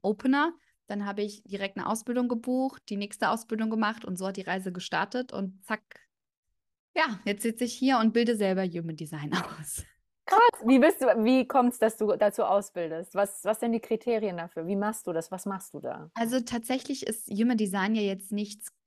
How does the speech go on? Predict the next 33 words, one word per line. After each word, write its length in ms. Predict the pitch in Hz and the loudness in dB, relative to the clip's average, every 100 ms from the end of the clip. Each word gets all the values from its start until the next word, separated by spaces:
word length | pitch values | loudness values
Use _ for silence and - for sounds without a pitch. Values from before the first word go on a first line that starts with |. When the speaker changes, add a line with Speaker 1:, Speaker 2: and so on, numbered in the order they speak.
| - | -6
Speaker 1:
Klassisches 920 | 190 190 185 220 - 262 - 247 247 | -2 2 2 0 0 0 0 -2 -2
wie 240 | 214 208 202 | 0 0 0
jetzt 400 | 196 196 - - - | 0 -2 -8 -14 -6
zum 180 | 196 | -4
Beispiel 880 | 180 165 175 - - 180 170 170 170 - | -2 -2 -4 -12 -10 -6 -4 -4 -6 -8
eine 360 | 156 156 151 151 | -10 -6 -6 -6
Physiotherapeuten-, 1400 | - 160 - - - - - - - - - - - - | -6 -6 -6 -12 -12 -12 -8 -8 -8 -8 -8 -8 -10 -12
Speaker 2:
Ah, 180 | - - | -14 -20
okay. 240 | - 170 | -16 -14
Speaker 1:
m, 300 | 180 160 147 92 | -10 -6 -2 0
Ausbildung 540 | - 175 - 175 190 | 0 0 -2 -2 -2
oder 200 | 190 214 | 0 0
sowas, 340 | 226 262 415 - | 0 -2 -4 -4
sondern 280 | 214 196 196 - - - | -4 -4 -8 -18 -16 -2
Human 160 | 220 208 | 0 2
Design 300 | 190 190 202 | 0 -2 -4
ist 180 | 226 | -6
halt 140 | 226 208 | -6 -6
ein 80 | 185 | -6
spirituelles 800 | - 226 262 254 269 269 269 | -4 -4 -4 -4 -2 -2 -4
Tool, 300 | - 294 294 349 403 _ _ - 147 | -10 -8 -4 -2 -4 _ _ -12 -2
auch 220 | 190 - | -2 -2
Speaker 2:
Mhm. 20 | |
Speaker 1:
ein 160 | 185 147 | -6 0
ungeschütztes 720 | 262 269 277 294 277 269 - | 4 4 2 -4 -6 -6 -8
Tool, 260 | - 302 262 | -6 -2 0
also 200 | 190 175 | -2 -2
rein 200 | 170 165 | -4 -6
theoretisch 720 | 165 156 180 254 440 480 - | -6 -4 -4 0 0 0 -4
kann 160 | - 196 | -8 -6
das 220 | 185 - - | -6 -8 -18
jeder 340 | - 196 180 156 | -8 -2 0 0
machen. 600 | 139 - 208 349 - | -4 -2 0 0 -4